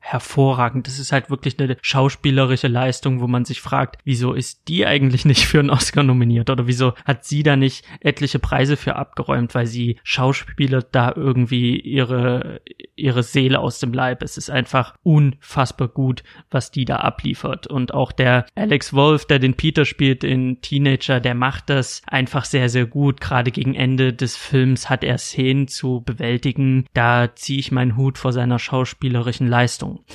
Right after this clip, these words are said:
Also der Film funktioniert für mich auch ohne Horror, was ich halt wirklich sehr, sehr krass finde. Denn ich habe in meinem Resident Evil zwei Podcast, habe ich ja erzählt,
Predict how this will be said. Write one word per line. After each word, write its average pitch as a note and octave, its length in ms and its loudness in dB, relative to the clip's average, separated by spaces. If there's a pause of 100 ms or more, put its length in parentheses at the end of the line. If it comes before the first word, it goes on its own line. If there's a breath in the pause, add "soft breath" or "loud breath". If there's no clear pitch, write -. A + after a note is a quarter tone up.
(320 loud breath)
Also B2 200 0
der B2 140 4
Film D#3 720 2
funktioniert C3+ 720 2
für - 140 0
mich C3 340 0
auch C3 400 -2 (140)
ohne C#3 420 2
Horror, - 460 -2 (220)
was C3+ 320 -4
ich - 300 -2
halt B2 240 -2
wirklich B2 300 -6
sehr, B2 160 -4
sehr B2 120 -4
krass - 280 -4
finde. B2 280 -2
Denn B2 180 0
ich - 120 -4
habe C#3+ 160 -4
in C#3+ 60 2
meinem C3 180 2
Resident C3 420 0
Evil C3 200 0
zwei C3 280 0
Podcast, C3+ 560 -2
habe B2+ 140 -2
ich - 60 -8
ja B2+ 100 -2
erzählt, C3 480 -4